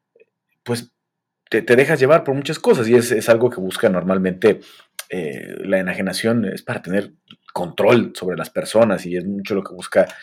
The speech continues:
eh, en la mayoría de los casos en la historia, la religión, eh, el, eh, las sectas, etcétera, etcétera,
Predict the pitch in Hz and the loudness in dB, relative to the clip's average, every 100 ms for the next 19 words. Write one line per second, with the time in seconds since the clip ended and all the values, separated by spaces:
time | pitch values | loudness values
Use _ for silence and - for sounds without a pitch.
0 | - - - - 98 98 90 95 98 104 | -20 -20 -14 -10 -8 -8 -6 -2 0 0
1 | - 98 107 92 80 - 101 98 82 80 | 0 -2 0 -2 -6 0 2 2 0 -6
2 | 78 - 98 101 104 95 - - - - | -8 -2 0 2 0 -4 -10 -20 -20 -16
3 | 67 62 _ _ - - 95 95 - 78 | -14 -14 _ _ -12 -10 -8 -10 -12 -14
4 | - _ 82 92 - 117 113 - - - | -14 _ -6 -6 2 2 2 -2 -6 -4
5 | 131 120 98 - 135 107 90 | -2 0 -2 2 2 2 0